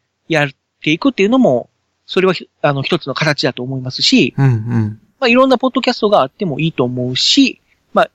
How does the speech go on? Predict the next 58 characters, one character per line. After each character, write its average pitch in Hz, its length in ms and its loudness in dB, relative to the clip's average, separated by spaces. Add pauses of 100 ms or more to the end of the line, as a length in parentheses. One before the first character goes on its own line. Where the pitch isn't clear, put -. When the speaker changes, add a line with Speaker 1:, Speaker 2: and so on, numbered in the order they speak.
(140)
Speaker 1:
い 202 80 -2
ろ 185 120 2
ん 175 40 -2
な 170 80 0
形 196 320 0
で - 20 -2
楽 165 240 0
し 175 120 2
み 156 100 4
た 160 120 0
い 156 80 -4
と 269 100 0
も 156 140 2
思 139 160 0
っ - 40 -4
て 131 120 -4
い - 20 0
る 120 80 -6
ん 110 80 -10
で、 120 340 -2
Speaker 2:
う 143 80 2
ん 120 200 0 (100)
う 123 60 -4
ん。 107 160 -6 (320)
Speaker 1:
ま 208 100 2
あ、 190 60 2
そ 247 140 0
う 247 60 6
い 240 60 6
う 233 180 4 (320)
意 240 120 4
味 190 120 4
で 277 120 4
は、 151 420 4
も 165 120 -4
う 151 140 -10
同 170 200 4
人 175 180 0
的 220 200 -4
な 170 140 0
ラ 135 140 -2
ジ 147 140 -2
オ 127 100 0
で、 113 200 -8 (640)
こ 165 80 -2
れ 156 60 2
か 165 120 0
ら 180 100 0
も 135 200 -6
あ 131 40 -4
っ - 60 -6
て - 180 -10
ほ 160 140 -2
し 139 220 -2
い 131 40 -8
な 220 200 -2
と 175 140 -2
は 120 140 -2